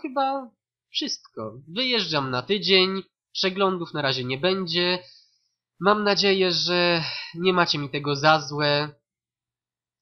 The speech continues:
Ostatnio organizowałem dwa live streamy, więc, y, mam nadzieję, że to jest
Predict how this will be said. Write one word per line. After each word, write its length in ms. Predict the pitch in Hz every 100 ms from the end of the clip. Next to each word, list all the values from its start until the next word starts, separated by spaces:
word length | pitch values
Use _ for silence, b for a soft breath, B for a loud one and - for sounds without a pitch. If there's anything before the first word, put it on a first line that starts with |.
| _
Ostatnio 960 | 147 135 - 139 - 135 127 127 127 127 120 _ -
organizowałem 880 | 151 143 139 139 135 143 135 127 127
dwa 180 | 127 131
live 260 | 120 117
streamy, 680 | - - 135 143 139 135 127
więc, 480 | 123 120 120 - -
y, 280 | 117 113 - b b _ -
mam 180 | 139 139
nadzieję, 340 | 135 139 135
że 120 | 131
to 140 | 131 135
jest 400 | 127 - -